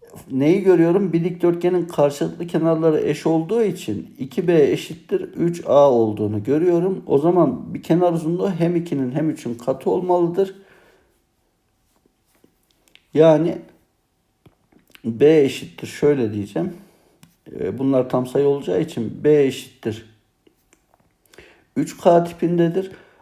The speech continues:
A eşittir iki K tipindedir. Şimdi renk değiştirip yeni verilerimizi üstüne yazalım. A'ya iki K dedik. B'ye üç K dedik. B'ye üç K dedik.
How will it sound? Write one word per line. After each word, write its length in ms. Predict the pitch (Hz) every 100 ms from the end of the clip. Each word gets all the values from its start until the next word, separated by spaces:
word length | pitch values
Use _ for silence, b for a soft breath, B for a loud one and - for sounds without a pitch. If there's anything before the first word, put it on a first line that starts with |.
| B
A 240 | - 165 147
eşittir 460 | 113 - - 90
iki 300 | - - -
K 240 | - 147 131
tipindedir. 560 | - 117 110 113 170
Şimdi 300 | - 143 131
renk 280 | 143 160 165
değiştirip 480 | 147 135 - 160 -
yeni 260 | 143 143
verilerimizi 560 | 143 135 135 139 135 127
üstüne 340 | 127 - 143
yazalım. 500 | 131 113 107 127 165 B B B B B B B
A'ya 360 | - 131 156 135
iki 280 | - - 170
K 280 | 151 135
dedik. 380 | 110 110 170 165 b b b b -
B'ye 300 | 131 139 139
üç 280 | 123 151
K 280 | - 143 135
dedik. 420 | 110 101 156 160 - b b b b - -
B'ye 300 | 127 135 135
üç 280 | 131 139 -
K 260 | 143 139 117
dedik. 420 | 120 151 165